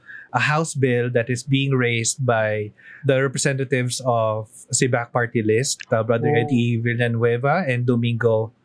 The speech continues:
Speaker 1: Rivera, with their Magna Carta of freedom of religion. So, this is exactly why we brought Mac and Javan in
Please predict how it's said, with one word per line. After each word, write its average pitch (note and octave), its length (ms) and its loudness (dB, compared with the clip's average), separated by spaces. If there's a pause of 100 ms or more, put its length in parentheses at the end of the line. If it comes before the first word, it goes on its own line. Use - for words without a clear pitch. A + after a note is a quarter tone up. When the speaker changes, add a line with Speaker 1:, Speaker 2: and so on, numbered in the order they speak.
(140)
Speaker 1:
Rivera, A#2+ 720 0 (400)
with C#3+ 340 0
their B2+ 540 0
Magna B2+ 320 0
Carta A2+ 560 -2
of - 80 -10
freedom A#2 340 0
of A2 220 -2
religion. F#2+ 420 -4 (720)
So, B2+ 560 0 (240)
this D3+ 160 0
is E3+ 160 -2
exactly D3+ 400 0
why C3 240 0
we B2+ 160 0
brought A#2+ 400 0 (160)
Mac A#2 560 0
and A#2 320 0
Javan C3 480 0
in B2+ 100 0